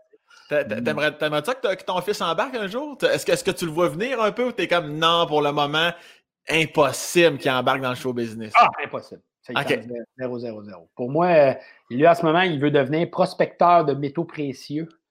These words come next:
Speaker 2: Euh,
Speaker 1: Tabarnak.
Speaker 2: musicien. Mais t'as vu musicien, mais pas musicien, euh, chanteur, là, tu sais, genre faire de la musique, euh, genre classique, très sur le piano,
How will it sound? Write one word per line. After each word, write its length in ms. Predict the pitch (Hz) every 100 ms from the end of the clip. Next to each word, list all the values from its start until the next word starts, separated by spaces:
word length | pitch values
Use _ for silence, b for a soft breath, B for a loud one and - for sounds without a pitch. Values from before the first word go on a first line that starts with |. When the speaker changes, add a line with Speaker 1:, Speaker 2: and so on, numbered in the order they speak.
| _ _ _ _ 123
Speaker 2:
Euh, 20 |
Speaker 1:
Tabarnak. 500 | 165 127 139 127 - 131 131 - - -
Speaker 2:
musicien. 760 | 190 175 175 - - - 165 190 226 _ _ _
Mais 80 | 143
t'as 100 | 175
vu 100 | 240
musicien, 460 | 254 185 - 233 160
mais 100 | 147
pas 160 | 147 277
musicien, 440 | 233 151 - 233
euh, 40 | 175
chanteur, 480 | 180 160 196 180 127
là, 60 |
tu 60 | 113
sais, 60 | 160
genre 240 | 160 143
faire 160 | - 160
de 60 | 147
la 40 |
musique, 360 | 139 127 120 -
euh, 60 | 127
genre 200 | 139 -
classique, 440 | 147 - 143 -
très 160 | - 143
sur 160 | - 135
le 40 |
piano, 400 | 147 127 139 180